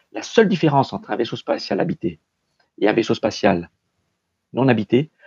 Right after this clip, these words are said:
c'est ce qu'on appelle le système de support vie et de contrôle de l'environnement. Celui qui fournit l'oxygène, absorbe le gaz carbonique,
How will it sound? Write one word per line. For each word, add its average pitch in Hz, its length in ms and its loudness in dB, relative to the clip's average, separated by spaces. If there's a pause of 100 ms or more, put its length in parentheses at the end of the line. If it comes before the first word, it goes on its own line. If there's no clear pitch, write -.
(240)
c'est - 300 0
ce 151 100 -8
qu'on 120 120 -6
appelle 113 200 -2
le 107 60 0
système 117 580 -4
de 90 80 -4
support 101 420 0
vie 110 200 2
et 98 40 4
de 82 80 -2
contrôle - 440 -6
de 98 60 -2
l'environnement. 87 520 -6 (460)
Celui 117 340 2
qui - 220 -20
fournit 123 320 -2
l'oxygène, 120 420 -2
absorbe - 340 -4
le 110 60 2
gaz 107 160 0
carbonique, 101 500 0